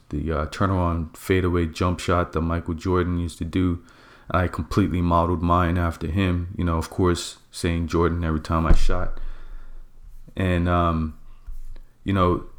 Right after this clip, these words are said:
at that time, like, the myth of Jordan was just so strong. I started playing around ninety-three, I'd say. And this was when the Bulls were right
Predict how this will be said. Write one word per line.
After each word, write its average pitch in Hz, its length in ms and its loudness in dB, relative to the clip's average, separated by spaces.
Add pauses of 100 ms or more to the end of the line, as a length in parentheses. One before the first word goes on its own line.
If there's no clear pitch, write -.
(120)
at 101 120 -2
that 107 200 2
time, 101 360 4
like, 80 160 -6
the 90 80 0
myth 101 340 2
of 78 160 -4
Jordan 95 380 4
was 80 200 -6
just - 280 -10 (500)
so 98 400 2
strong. 85 680 -2 (500)
I - 60 0
started 92 420 2
playing 92 560 0 (140)
around 82 560 -2
ninety-three, 85 840 -2
I'd 71 220 -4
say. 78 340 -2 (880)
And 82 560 -2 (1000)
this 104 180 2
was 90 180 2
when 90 220 0
the 80 80 -2
Bulls 92 400 2
were 80 200 -2
right 87 360 -2